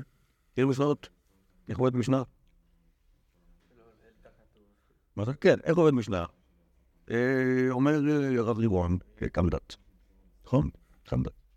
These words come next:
הוא אומר מקרה דין תר, לפ-, ובדרך כלל אין תר. בדרך כלל,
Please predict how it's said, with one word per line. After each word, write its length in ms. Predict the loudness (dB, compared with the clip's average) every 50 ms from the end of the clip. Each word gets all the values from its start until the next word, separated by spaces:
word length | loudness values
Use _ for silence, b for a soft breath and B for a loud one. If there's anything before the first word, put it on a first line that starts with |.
| _ _ _ _ _ _ _ _ _ -20 -20 -20 -20 -20 -20 -20 _ -20 -20 -20 -20 -20 _ _ _ _ _ _ _ _ _ _ _ _ -2
הוא 100 | 2 4
אומר 140 | 4 4 4
מקרה 220 | 2 4 4 4
דין 160 | 4 4 2
תר, 200 | 2 2 0 -2 -4 -10 _ _ _ _ _ _ -10
לפ-, 160 | -8 -8 -4
ובדרך 540 | -2 0 2 2 2 0 0 0 0 0 0
כלל 160 | 0 0 2
אין 100 | 2 0
תר. 180 | -2 -4 -6 -8 -10 -14 _ _ _ _ _ _ _ _ _ _ _ _ _ -6
בדרך 180 | -4 -2 0 0
כלל, 80 | 0